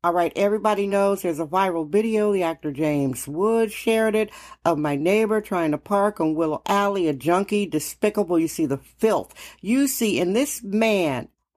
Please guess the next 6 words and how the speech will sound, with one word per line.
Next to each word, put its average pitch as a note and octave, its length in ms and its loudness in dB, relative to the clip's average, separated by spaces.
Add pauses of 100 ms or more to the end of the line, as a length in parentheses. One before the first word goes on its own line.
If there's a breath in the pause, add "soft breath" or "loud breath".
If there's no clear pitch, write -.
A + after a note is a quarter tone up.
(340)
Matt C4 380 -2
Haney, G3 500 0
is E3 140 -4
a E3 80 -2
district A3 400 -2
supervisor, D#3 580 -2